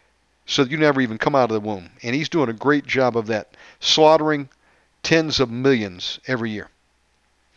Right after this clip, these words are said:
And then those that do make it, he'll try to destroy you every step of the way and take you out, snuff you out.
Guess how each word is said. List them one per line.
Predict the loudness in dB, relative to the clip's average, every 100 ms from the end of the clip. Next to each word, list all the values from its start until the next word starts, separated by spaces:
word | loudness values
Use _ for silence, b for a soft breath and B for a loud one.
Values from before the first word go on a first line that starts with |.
| B B B B B
And | 0
then | 4
those | 6 6 4
that | -2 0
do | 2
make | 4 2
it, | -4 _ _ _ _ _ _ _ _ -12
he'll | -8
try | 0 2
to | 2 -2
destroy | -6 -4 0 0
you | -2 -14 _ _ _ _ -4
every | -2 0 -2 -4 -12 b b
step | -6 0 0 0
of | -6
the |
way | -4 -6 -8 -18 _ _ b b
and | -14 -2
take | -2 -2 -6
you | -6
out, | -6 -6
snuff | -4 -2 -4 -6
you | -8
out. | -10